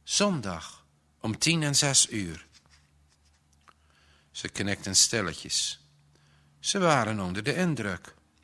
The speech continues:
Inwendig heel blij fietste Johannes naar huis.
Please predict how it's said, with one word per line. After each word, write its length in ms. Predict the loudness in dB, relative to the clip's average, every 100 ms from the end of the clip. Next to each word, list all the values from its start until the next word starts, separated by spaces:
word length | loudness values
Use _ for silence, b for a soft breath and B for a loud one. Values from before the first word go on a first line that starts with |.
| _ B B B B B
Inwendig 760 | 0 0 4 4 4 0 -4 -2
heel 300 | 2 2 0
blij 400 | 0 2 2 0
fietste 640 | -4 -2 0 0 -2 -4
Johannes 520 | -2 0 0 2 0
naar 160 | -2 -2
huis. 580 | -2 -2 -2 -2 -4